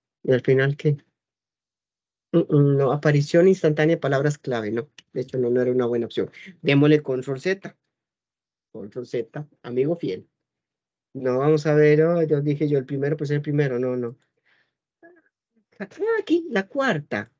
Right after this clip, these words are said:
Puede ser cualquiera. Pero bueno, vamos a ir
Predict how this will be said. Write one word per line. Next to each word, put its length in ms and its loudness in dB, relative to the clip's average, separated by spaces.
Puede 160 -2
ser 180 -4
cualquiera. 640 -2
Pero 160 -8
bueno, 200 -2
vamos 320 0
a 120 2
ir 300 4